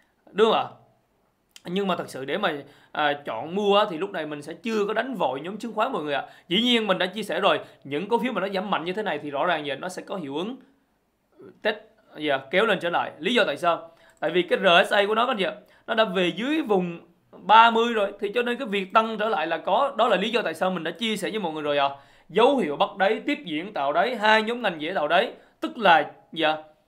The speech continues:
à, trong cuối tuần mình đã nhắc nhở với và chia sẻ với mọi người ạ, nó sẽ có một cái nhịp tăng trở lại. Ha.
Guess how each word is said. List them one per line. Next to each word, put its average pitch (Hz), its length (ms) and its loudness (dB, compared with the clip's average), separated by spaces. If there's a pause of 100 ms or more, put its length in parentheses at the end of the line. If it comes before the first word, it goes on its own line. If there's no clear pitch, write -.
(160)
à, 160 100 -6
trong 208 240 -4
cuối 262 160 -2
tuần 180 160 0
mình 160 200 -6
đã 147 140 2
nhắc 254 260 -4
nhở 165 200 -2
với 220 140 -4
và 180 160 0
chia 196 180 -6
sẻ 180 120 -6
với 208 80 -6
mọi 180 100 -6
người 151 180 -6
ạ, 147 80 -4
nó 165 120 -12
sẽ 202 100 -12
có 196 100 -10
một 190 100 -10
cái 214 60 -10
nhịp 185 160 -6
tăng 180 180 0
trở 180 100 -4
lại. 135 240 -2 (380)
Ha. 180 180 2